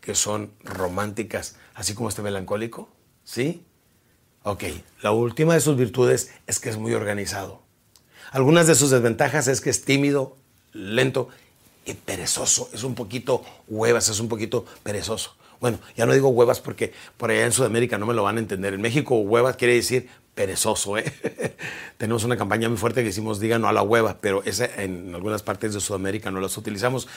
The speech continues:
porque significa otra cosa muy diferente. <laughs> Pero este es perezoso y lento. Campeones, ahorita vamos a hacer un pequeño análisis. ¿Cuántos de ustedes que han visto los cuatro podcasts han podido analizar?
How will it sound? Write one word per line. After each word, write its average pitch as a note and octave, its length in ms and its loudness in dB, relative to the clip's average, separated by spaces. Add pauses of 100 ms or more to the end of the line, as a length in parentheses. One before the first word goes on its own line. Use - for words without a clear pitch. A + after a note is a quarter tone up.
(140)
porque A#2+ 180 -4
significa A2+ 420 -2
otra A2+ 180 -2
cosa G#2 220 -4
muy C3+ 240 6
diferente. G2 500 2
<laughs> - 1200 -14
Pero B2 300 6
este C#3 300 0
es C3 120 0 (160)
perezoso G#2+ 880 -2
y G#2 60 -10
lento. G2+ 440 -10 (600)
Campeones, E3+ 640 4 (100)
ahorita D3 260 6
vamos D3+ 180 4
a B2+ 40 0
hacer B2+ 140 0
un C3+ 60 0
pequeño B2+ 300 -2
análisis. A2 520 -6 (240)
¿Cuántos G#3+ 300 8
de G3+ 60 6
ustedes F#3+ 320 8
que E3 100 4
han D#3+ 120 6
visto D#3+ 220 6
los C3 120 4
cuatro C#3 300 6
podcasts C3 640 2 (460)
han D3 180 4
podido D#3 320 8
analizar? C3 540 4